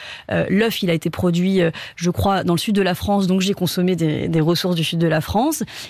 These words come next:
Et pareil, pour tous les aliments, vous pouvez vous amuser à faire le jeu avec tout ce que vous mangez. Bon, ce qu'il faut se dire, c'est qu'il y a plein d'aliments qui sont produits dans des endroits où il n'y a pas assez d'eau.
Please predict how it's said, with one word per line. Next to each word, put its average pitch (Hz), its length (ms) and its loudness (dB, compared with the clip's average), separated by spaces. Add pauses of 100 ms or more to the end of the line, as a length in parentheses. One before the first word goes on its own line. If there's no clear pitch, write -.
Et 214 120 0
pareil, 185 320 0
pour - 180 -8
tous 285 140 0
les 226 160 2
aliments, 190 260 2
vous 254 60 0
pouvez 185 180 -2
vous 180 80 2
amuser 185 320 2
à 220 80 0
faire 180 180 -2
le 165 120 0
jeu 202 140 2
avec 202 200 0
tout 269 80 -4
ce - 80 -4
que 240 100 0
vous 196 140 4
mangez. 185 400 2 (340)
Bon, 185 140 0
ce - 100 -6
qu'il 220 100 0
faut 220 120 0
se 214 100 -2
dire, 247 260 0
c'est 220 200 -2
qu'il 240 420 0
y 175 80 2
a 175 80 0 (540)
plein 285 320 2
d'aliments 226 340 2
qui 254 120 -4
sont 208 140 -2
produits 226 340 0
dans 226 80 4
des 185 100 2
endroits 190 240 2
où 277 60 2
il - 20 2
n'y - 60 0
a 175 40 -2
pas 233 200 -4
assez 220 240 0
d'eau. 185 160 0